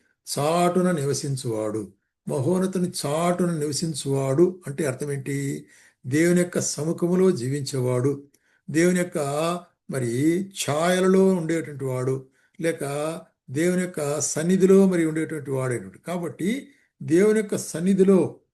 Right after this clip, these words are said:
లేక మహోన్నతుని యొక్క చాటున నివసించుట అనేటువంటిది కూడా మరి భక్తుని యొక్క అడ్రస్గా లేక చిరునామాగా చెప్తుంటున్నాడు. కాబట్టి ప్రియమైన వాళ్ళారా, మనకు విశ్వాసం వారికి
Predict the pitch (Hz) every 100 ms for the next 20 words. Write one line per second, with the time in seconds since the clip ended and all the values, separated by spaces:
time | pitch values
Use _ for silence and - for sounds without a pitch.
0 | _ 135 139 - 123 135 151 - _ -
1 | 139 127 165 196 208 208 202 196 175 139
2 | - 170 175 175 208 294 - _ - 147
3 | 147 175 - 185 175 185 175 170 165 160
4 | 156 147 139 139 160 170 139 117 151 156
5 | - _ - 135 117 120 135 147 - _
6 | _ 135 135 - 151 143 190 226 - _
7 | _ 127 123 139 185 170 180 160 143 127
8 | - 151 160 160 151 135 123 - 98 107
9 | 98 - 190 240 202 196 196 196 190 180
10 | 175 160 143 127 170 220 - _ - 175
11 | 165 147 143 - 208 202 202 185 165 131
12 | 123 175 233 -